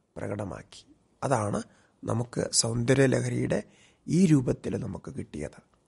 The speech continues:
ശ്ലോകങ്ങൾ, ആ, താത്പര്യങ്ങൾ ചിന്തിച്ചുകൊണ്ട് ഈ ശ്ലോകങ്ങൾ വായിച്ചാൽ, ആ, വളരെ ആനന്ദപ്രദമായിരിക്കും. അതിൽ കൂടുതൽ ഫലവും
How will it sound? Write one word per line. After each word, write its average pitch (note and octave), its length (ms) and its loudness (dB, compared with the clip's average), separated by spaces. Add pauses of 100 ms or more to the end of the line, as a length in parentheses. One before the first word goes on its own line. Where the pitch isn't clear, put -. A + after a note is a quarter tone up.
(200)
ശ്ലോകങ്ങൾ, C3 800 4 (760)
ആ, G#1+ 260 -6
താത്പര്യങ്ങൾ C3+ 920 2 (540)
ചിന്തിച്ചുകൊണ്ട് C3 840 4 (600)
ഈ C3 160 4
ശ്ലോകങ്ങൾ C3 560 4
വായിച്ചാൽ, A#2 600 0 (1160)
ആ, - 360 -6
വളരെ C3+ 600 4
ആനന്ദപ്രദമായിരിക്കും. C3 1200 -2 (800)
അതിൽ B2 260 -2 (100)
കൂടുതൽ D3+ 640 6 (260)
ഫലവും C3 460 2